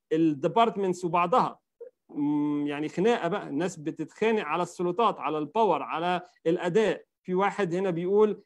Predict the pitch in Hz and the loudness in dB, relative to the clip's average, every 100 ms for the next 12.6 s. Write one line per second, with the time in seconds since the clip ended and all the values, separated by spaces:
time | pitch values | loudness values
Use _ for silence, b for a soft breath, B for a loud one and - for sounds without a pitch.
0 | - 190 139 160 151 - 233 226 190 196 | -2 -2 -2 -8 -8 -2 -2 -2 -6 0
1 | 160 160 165 - 185 - 160 202 202 185 | 0 0 -6 -6 -6 -4 0 0 2 -2
2 | 180 208 233 214 190 240 233 B - 175 | 0 2 2 2 2 0 -2 B -6 -2
3 | 175 170 175 185 160 190 233 214 233 208 | 0 0 0 -2 -2 0 2 4 4 4
4 | 240 - - _ - 165 170 156 196 180 | 2 0 -6 _ -8 -6 -4 -4 0 0
5 | 170 190 214 208 180 185 196 180 165 156 | 0 0 0 -2 -4 -4 -4 -2 -4 -6
6 | 196 202 196 220 226 233 190 165 208 202 | -6 -4 -4 -4 -2 -4 -4 -4 -4 -6
7 | b - 147 180 240 214 233 233 214 185 | b -8 0 4 4 2 -2 -2 -4 -4
8 | 170 190 233 202 214 208 226 151 147 165 | -6 -6 -4 -2 -2 0 -2 -2 -4 -2
9 | 208 233 220 185 196 175 240 247 202 196 | -2 -2 -4 -4 -4 -2 2 2 2 -2
10 | 196 185 240 214 214 175 131 _ _ - | -2 0 0 0 0 -2 -4 _ _ -14
11 | 139 156 160 156 151 147 165 - 214 180 | -4 0 2 0 -2 -4 -6 0 0 2
12 | 160 151 175 214 175 156 | -2 -2 -2 2 4 2